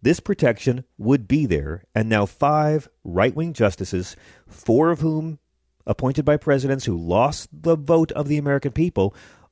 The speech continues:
are gonna take care of that. They caught up with Elizabeth Warren today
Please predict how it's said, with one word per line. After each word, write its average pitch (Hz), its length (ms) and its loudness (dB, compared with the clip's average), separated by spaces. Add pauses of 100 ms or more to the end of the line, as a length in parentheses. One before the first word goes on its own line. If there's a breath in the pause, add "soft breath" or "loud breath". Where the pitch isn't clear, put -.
(100)
are 127 80 2
gonna 135 160 2
take 143 220 0
care 175 260 2
of 90 60 0
that. - 200 -10 (340 loud breath)
They 117 160 2
caught 196 220 2
up 175 60 2
with 131 100 2
Elizabeth 117 380 4
Warren 123 340 2
today - 360 -6